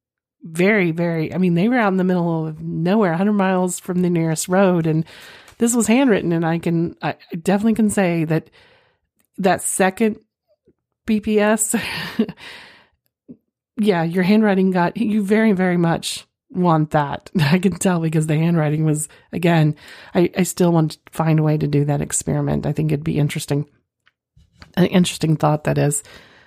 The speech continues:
But I think you guys should think about that, definitely. And what does everybody else think? Is this on a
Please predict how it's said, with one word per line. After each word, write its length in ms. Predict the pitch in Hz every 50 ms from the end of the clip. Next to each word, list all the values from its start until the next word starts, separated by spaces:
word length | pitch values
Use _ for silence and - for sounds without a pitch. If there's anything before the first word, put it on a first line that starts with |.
| _ _ _ _ _ _ -
But 400 | 185 180 180 - - - - - _ _ _ _ _ _ _ _ _ _ _ _ -
I 120 | - - 196
think 180 | - 262 254
you 80 | 262 247
guys 160 | 269 269 247
should 140 | - 233 -
think 180 | - 254 262
about 280 | 262 202 160 156 156 -
that, 340 | 165 151 151 151 151 - _ - _ _ _ - 226
definitely. 760 | 190 202 185 - - 214 - - 160 156 156 160 160 - _ _ -
And 260 | 196 185 185 185 - -
what 160 | 202 208 233
does 200 | 277 285 - -
everybody 380 | 254 - 226 208 202 190 190
else 160 | 175 175 175 -
think? 380 | - - 151 147 151 156 -
Is 180 | - 170 160 160
this 280 | 160 151 151 - - - - - - - - - _ _
on 240 | - 160 160 165 160
a 360 | 156 156 151 151 160 - -